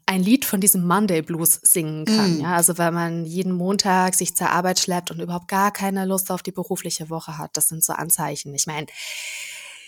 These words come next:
Speaker 1: ja, ich glaub, jeder Job hat so seine Höhen und Tiefen und, äh, wir
Speaker 2: Ja.
Speaker 1: gehen auch alle mal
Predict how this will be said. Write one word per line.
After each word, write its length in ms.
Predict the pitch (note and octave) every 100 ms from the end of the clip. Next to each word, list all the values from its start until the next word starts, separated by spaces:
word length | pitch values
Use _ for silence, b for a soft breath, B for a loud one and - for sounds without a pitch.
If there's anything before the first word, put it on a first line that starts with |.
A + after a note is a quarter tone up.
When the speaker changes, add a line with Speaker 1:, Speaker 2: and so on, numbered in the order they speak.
| B - B B -
Speaker 1:
ja, 140 | F#3+
ich 100 | E3+
glaub, 180 | A3 F#3+
jeder 400 | E3+ A3+ B3+ A#3+
Job 260 | A#3 A#3+ -
hat 160 | A3+
so 80 | A3+
seine 400 | G#3+ G3+ G#3 G3
Höhen 240 | A3 A#3+
und 140 | A3+ A3
Tiefen 540 | - C4 C4+ C4 C4+
und, 500 | C4+ - G#3 G3+ -
äh, 100 | G3
wir 120 | G3+
Speaker 2:
Ja. 60 | G3+
Speaker 1:
gehen 180 | G3+ G#3+
auch 180 | F#3 F#3+
alle 220 | F3 A3+
mal 220 | G#3 G3